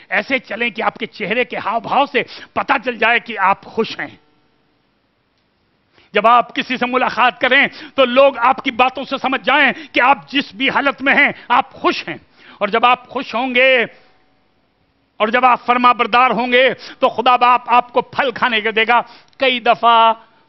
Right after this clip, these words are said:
बीज बोने, पौधा लगाने या पेड़ लगाने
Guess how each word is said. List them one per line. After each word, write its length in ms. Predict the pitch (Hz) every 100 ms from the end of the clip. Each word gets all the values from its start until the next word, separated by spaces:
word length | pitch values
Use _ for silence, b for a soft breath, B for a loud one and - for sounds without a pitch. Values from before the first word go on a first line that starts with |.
| _
बीज 580 | 180 156 247 269 247 190
बोने, 640 | 202 233 233 240 233 226 - _ _ _ _ -
पौधा 320 | 233 247 254
लगाने 760 | 247 233 233 240 247 240 175 - B B B
या 120 | 208
पेड़ 420 | 214 - 262 269
लगाने 640 | 262 226 226 240 254 240